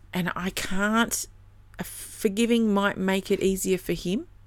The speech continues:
but it's not gonna, I don't think it's gonna release anything for me. Um,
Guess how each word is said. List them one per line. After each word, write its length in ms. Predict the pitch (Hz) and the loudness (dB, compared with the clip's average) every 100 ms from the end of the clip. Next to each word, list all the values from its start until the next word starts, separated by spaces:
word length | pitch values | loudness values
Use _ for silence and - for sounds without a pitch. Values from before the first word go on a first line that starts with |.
| - | -6
but 100 | 185 | -4
it's 180 | - - | -2 0
not 140 | 196 | -2
gonna, 200 | - 226 - | -2 -4 0
I 100 | 190 | -2
don't 300 | - 196 208 | 0 0 0
think 160 | 226 254 | -2 -4
it's 140 | - | -4
gonna 240 | - 233 | -2 0
release 560 | 220 226 220 196 208 - | -2 -2 0 4 2 2
anything 320 | 196 185 175 | 0 0 -4
for 160 | 170 170 | -4 -2
me. 320 | 160 151 151 - - - - - - - - - | 0 0 -2 -10 -14 -14 -14 -18 -20 -20 -20 -6
Um, 400 | 175 170 165 165 | 0 0 0 -4